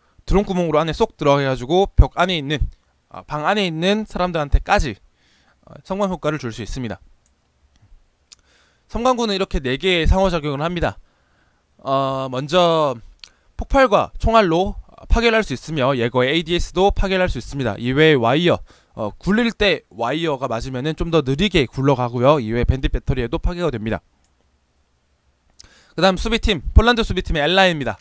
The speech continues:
엘라 같은 경우에는 전형적인 로머 스피드죠. 어, 삼 스피드, 일 아머. 총기 같은 경우에는 라이플과 에스엠지를 들고 있고, 그리고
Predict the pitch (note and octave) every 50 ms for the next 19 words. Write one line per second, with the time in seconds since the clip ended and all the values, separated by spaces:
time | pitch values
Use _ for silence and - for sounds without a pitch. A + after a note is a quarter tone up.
0 | _ _ _ _ _ _ _ _ _ _ _ _ _ - _ _ _ _ _ -
1 | G3 A3+ B3 B3 A#3+ A#3 A3 G#3+ G#3 G3+ G3 G3 G3 G3 G3+ G#3 G3+ F#3+ - -
2 | E3 E3+ G#3+ G#3+ - G#3 G3 F#3 E3 C#3 C3 C#3+ D3+ F3 E3 - - - - D3
3 | D3+ C3 C#3 B2 - - - - _ _ _ _ _ _ _ - G#2+ - A3 A3+
4 | G#3+ - - - G3+ F#3+ F3+ A3+ A#3 G#3+ F#3+ G3+ G#3+ A3 F#3+ D3 - - - -
5 | - - - - - - _ _ _ _ _ _ _ _ _ _ _ _ _ _
6 | _ _ _ _ _ _ _ _ - - B3 B3 B3+ B3 A#3 - G#3+ G#3 G3 F#3+
7 | F#3 F#3 F3+ F3 F3 F#3+ G3+ G3 F#3 D3 A#2+ B2+ D3 D3+ - E3+ D#3 D3 C#3+ E3+
8 | F3+ F#3+ G3+ - E3 E3 - - F3+ E3 E3 C#3 D3 C3+ A#2 B2 A#2 A#2 A#2+ A2+
9 | G#2 - - E3+ F#3 G3 G#3 G3 - - B2 A2+ G#2+ C3+ D3+ E3 F3 E3